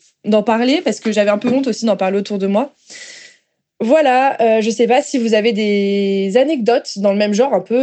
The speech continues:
euh, un peu genre problème génital chelou, enfin, et dont on parle pas, et,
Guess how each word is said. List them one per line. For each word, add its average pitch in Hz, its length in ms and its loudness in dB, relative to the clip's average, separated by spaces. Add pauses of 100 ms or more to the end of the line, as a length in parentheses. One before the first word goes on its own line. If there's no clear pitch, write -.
(120)
euh, 190 120 2
un 185 60 0
peu 226 180 -2
genre 214 160 0
problème 240 340 0
génital 220 440 0
chelou, 226 460 -2
enfin, 185 280 -4
et 185 100 -2
dont 202 200 -2
on 202 80 -4
parle 190 200 -2
pas, 208 360 2
et, 180 320 -6